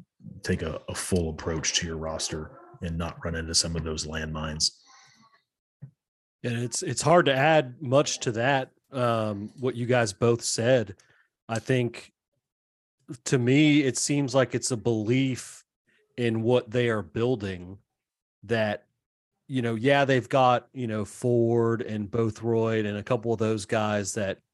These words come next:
Speaker 2: can help immediately, and then they'll move on, hopefully, to the N F L draft, which, you know, the O U logo will be on their, uh, draft profile, which will be nice, but they're not adding more just to add more, just to do something this fall.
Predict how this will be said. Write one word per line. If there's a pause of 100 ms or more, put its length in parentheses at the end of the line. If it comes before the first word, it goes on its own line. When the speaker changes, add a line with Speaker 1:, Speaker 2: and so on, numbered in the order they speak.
(400)
Speaker 2:
can
help
immediately,
and
then
they'll
move
on,
hopefully,
to
the
N
F
L
draft,
which, (460)
you
know,
the
O
U
logo
will
be
on
their, (460)
uh,
draft
profile,
which
will
be
nice,
but (1120)
they're
not
adding
more
just
to
add
more,
just
to
do
something
this
fall.